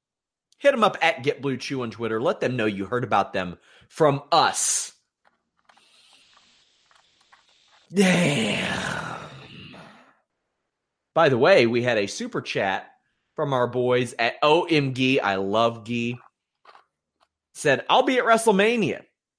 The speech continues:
Hit me up on Instagram if you wanna meet up." I highly encourage it. Uh, the O M G bros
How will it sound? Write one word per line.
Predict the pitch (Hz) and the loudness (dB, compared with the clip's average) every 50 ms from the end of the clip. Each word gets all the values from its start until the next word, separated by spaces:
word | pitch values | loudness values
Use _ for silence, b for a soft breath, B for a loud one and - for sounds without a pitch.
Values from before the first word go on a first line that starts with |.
| _ _ _ _ _ - | _ _ _ _ _ -10
Hit | 147 | -4
me | 165 160 165 | 0 2 2
up | 160 160 | 2 2
on | 165 147 | 2 2
Instagram | 147 151 156 - - 131 156 156 151 156 | 2 0 0 -2 -4 -2 0 0 0 0
if | 147 117 | -2 -2
you | 139 147 | -2 0
wanna | 143 160 156 143 | 0 0 0 0
meet | 147 147 147 143 139 | 0 0 2 2 4
up." | 139 139 147 151 - - | 4 4 4 2 2 2
I | 123 123 127 127 | 4 4 4 4
highly | - - - - 156 160 156 147 139 | 2 0 -2 0 0 2 2 0 0
encourage | 127 127 139 135 135 135 127 117 | -2 -2 0 0 0 0 0 0
it. | 139 143 139 - | -2 -2 0 0
Uh, | 120 110 110 107 92 | 0 2 2 0 0
the | 92 104 120 - | -4 -6 -4 -2
O | 135 143 143 | 0 0 2
M | 139 131 135 131 | 2 0 -2 -4
G | 117 123 131 131 | -6 -4 -4 -4
bros | 123 - 135 131 131 127 127 131 120 | -2 0 2 2 4 4 2 0 -2